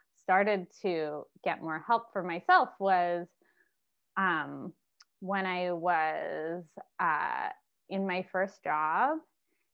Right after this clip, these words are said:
and I was working for a nonprofit, and I was doing work that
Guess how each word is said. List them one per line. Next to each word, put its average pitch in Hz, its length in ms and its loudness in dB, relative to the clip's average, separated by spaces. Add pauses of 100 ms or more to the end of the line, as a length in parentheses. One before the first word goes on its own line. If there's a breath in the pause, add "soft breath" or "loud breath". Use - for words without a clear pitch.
(240)
and 170 600 -4 (200)
I 160 840 -4 (240)
was 175 160 -6
working 170 360 -8
for 190 100 0
a 185 60 0
nonprofit, 165 920 -4
and 156 300 -8
I 160 60 -6
was 160 180 -8
doing 165 240 -8
work 170 240 -4 (120)
that 170 140 -2